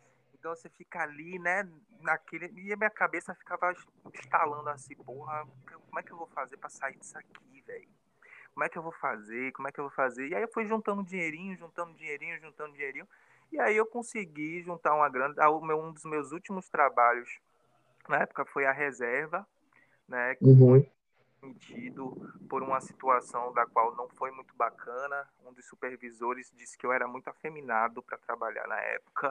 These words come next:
Speaker 2: Absurdo isso.
Speaker 1: É, foi, foi, foi um, uma, precisei de terapia, cara, precisei de
Speaker 2: Por isso que eu
Speaker 1: terapia.
Speaker 2: ia per-, a gente aí ia mudar de assunto. Como foi isso? Recebeu a notícia dessa? Isso quando? Dois mil e?
Speaker 1: Foi em dois mil e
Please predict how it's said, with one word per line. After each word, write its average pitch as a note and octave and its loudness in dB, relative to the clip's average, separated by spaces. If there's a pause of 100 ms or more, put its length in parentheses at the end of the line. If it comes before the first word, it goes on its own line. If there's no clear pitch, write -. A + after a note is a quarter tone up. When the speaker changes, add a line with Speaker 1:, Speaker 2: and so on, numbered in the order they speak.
Speaker 2:
Absurdo A#2 12
isso. G#2 10 (360)
Speaker 1:
É, A#2+ -2 (100)
foi, A#2 -16 (160)
foi, B2 -10 (240)
foi C3 -10
um, C3+ -14
uma, C3 -8 (340)
precisei G3+ 2
de A3 -8
terapia, A#3+ 2
cara, - 0
precisei E3 -6
de - -20
Speaker 2:
Por C#3 12
isso C#3 10
que G3+ 12
eu G#3 12
Speaker 1:
terapia. G#3 12
Speaker 2:
ia G3 12
per-, - -8 (320)
a D3 12
gente E3+ 12
aí F#3 12
ia F#3+ 12
mudar F#3+ 12
de G#3 12
assunto. G3 12
Como A3 12
foi A3 12
isso? F#3+ 12
Recebeu D#3+ 12
a D#3+ 12
notícia D#3+ 12
dessa? C#3 12
Isso F#3+ 12
quando? E3+ 12
Dois D3 12
mil E3+ 12
e? G#3 12 (920)
Speaker 1:
Foi D3+ -4
em F3+ -8
dois D3 -8
mil F3 -14 (140)
e F#3 -14